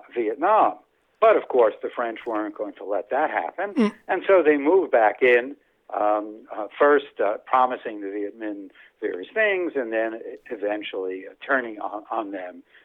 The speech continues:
Speaker 1: and, uh, waging a war, uh, for the, the, uh, recolonization of Vietnam. Um, and of, uh, of course, uh, eventually they,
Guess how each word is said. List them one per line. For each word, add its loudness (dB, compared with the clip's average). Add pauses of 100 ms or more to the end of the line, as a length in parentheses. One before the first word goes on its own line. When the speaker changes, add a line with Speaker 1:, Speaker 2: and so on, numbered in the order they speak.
(160)
Speaker 1:
and, -6
uh, -4
waging 2
a -8
war, 2 (320)
uh, -10 (100)
for 0
the, -8 (340)
the, -10
uh, -8
recolonization -4 (320)
of -12
Vietnam. -2 (720)
Um, 4 (380)
and 4
of, 2 (120)
uh, 4
of -12
course, 4 (140)
uh, 0
eventually -2
they, -8